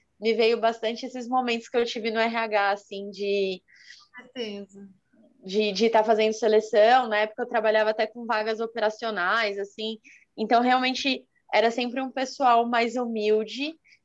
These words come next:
Speaker 1: e, enfim, pra mim era muito gratificante. E aí eu fiquei aqui com uma dúvida, é, Mari, agora, né, enfim, dentro desse contexto de pandemia,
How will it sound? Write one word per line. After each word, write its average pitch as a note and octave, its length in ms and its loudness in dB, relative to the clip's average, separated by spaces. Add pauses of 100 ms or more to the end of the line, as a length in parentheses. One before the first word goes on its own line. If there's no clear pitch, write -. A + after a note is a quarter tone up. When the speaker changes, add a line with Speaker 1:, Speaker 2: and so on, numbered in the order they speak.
(180)
Speaker 1:
e, G#3 1000 2
enfim, G#3+ 600 -8
pra G3+ 140 4
mim G3+ 80 0
era G#3 180 4
muito G#3+ 220 -6
gratificante. A3+ 720 -4 (240)
E B3+ 100 -4
aí C4+ 120 6
eu D4 80 6
fiquei D#4+ 240 0
aqui D4 160 -6
com D#4 140 -2
uma D#4 220 0
dúvida, G#3 800 -2 (480)
é, F#3+ 240 -2
Mari, G3+ 380 2 (260)
agora, B3+ 640 2
né, B3 320 0
enfim, G#3+ 440 -8
dentro A#3+ 360 -4
desse B3+ 260 0
contexto A3+ 560 0
de G3+ 120 -10
pandemia, G3+ 920 0